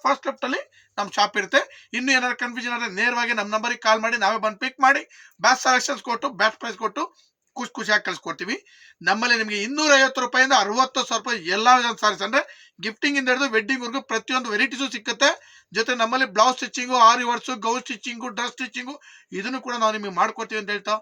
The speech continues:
ಬನ್ನಿ ಇವತ್ತಿನ ವಿಡಿಯೋ ಸ್ಟಾರ್ಟ್ ಮಾಡೋಣ. ಇವತ್ತಿನ ವಿಡಿಯೋ ನಾನು ನಿಮಗೆ ತೋರ್ತೀನಿ ಸಿಕ್ಸ್ ತೌಸಂಡ್ ಇಂದ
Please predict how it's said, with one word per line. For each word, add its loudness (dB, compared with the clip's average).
ಬನ್ನಿ -6
ಇವತ್ತಿನ -4
ವಿಡಿಯೋ -6
ಸ್ಟಾರ್ಟ್ -6
ಮಾಡೋಣ. -4
ಇವತ್ತಿನ -6
ವಿಡಿಯೋ -8
ನಾನು 2
ನಿಮಗೆ -10
ತೋರ್ತೀನಿ -6
ಸಿಕ್ಸ್ -6
ತೌಸಂಡ್ -2
ಇಂದ 0